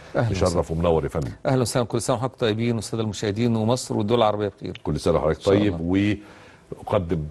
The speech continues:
Speaker 2: تحيتنا، آه، لك ولكل أفراد المؤسسة العسكرية اللي في
Speaker 1: الله
Speaker 2: مثل
Speaker 1: يخليك.
Speaker 2: هذا اليوم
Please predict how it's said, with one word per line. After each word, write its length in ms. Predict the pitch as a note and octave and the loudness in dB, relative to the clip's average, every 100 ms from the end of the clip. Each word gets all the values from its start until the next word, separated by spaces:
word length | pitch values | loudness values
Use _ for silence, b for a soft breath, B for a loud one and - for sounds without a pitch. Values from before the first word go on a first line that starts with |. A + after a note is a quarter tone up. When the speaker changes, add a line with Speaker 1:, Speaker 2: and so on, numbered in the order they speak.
| D2+ | -6
Speaker 2:
تحيتنا، 680 | - F2 G2+ - G2 F2 - | -2 2 2 2 2 2 0
آه، 300 | D#2+ D#2 A1+ | -2 -2 0
لك 280 | F#2 G#2 | 2 2
ولكل 600 | G#2+ F#2 E2+ - C3 G#2 | 2 2 0 0 0 2
أفراد 340 | D#2+ D#2 G2 F2 | -2 -2 -2 -2
المؤسسة 400 | D#2+ D#2 G2+ F2 | -2 -4 -4 0
العسكرية 540 | C#2+ - F#2+ F2+ G2 | 0 0 2 4 6
اللي 360 | F2 E2+ E2+ D#2+ | 4 2 2 2
في 200 | - - | -2 -4
Speaker 1:
الله 140 | G#2 | 0
Speaker 2:
مثل 60 | F#2+ | 2
Speaker 1:
يخليك. 240 | G2 F#2 | 2 2
Speaker 2:
هذا 220 | G2 F#2+ F#2 D#2+ D#2 C#2+ C#2 C2 | 2 4 2 2 2 -2 -4 -6
اليوم 500 | D#2 E2 A2+ A2+ G#2 | -2 2 4 2 0